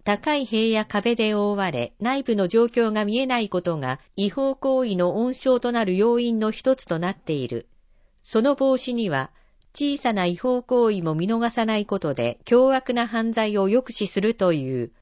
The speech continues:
割れ窓理論の実践が必要である。ヤードの見える化を進めて、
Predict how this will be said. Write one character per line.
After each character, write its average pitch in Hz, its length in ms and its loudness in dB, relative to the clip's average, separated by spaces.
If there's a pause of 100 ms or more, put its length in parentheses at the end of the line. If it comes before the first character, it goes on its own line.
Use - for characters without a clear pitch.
割 208 220 2
れ 285 80 0
窓 269 280 2
理 254 140 0
論 202 240 0
の 165 100 0
実 156 380 0
践 214 80 -2
が 208 100 0
必 - 240 -6
要 185 240 0
で 175 160 -2
あ 151 100 -4
る。 107 240 -10 (920)
ヤ 254 240 2
ー 269 60 0
ド 254 120 2
の 240 220 0
見 226 220 0
え 254 80 4
る 262 80 -2
化 233 200 0
を 226 80 0
進 208 320 -4
め 208 140 0
て、 - 300 0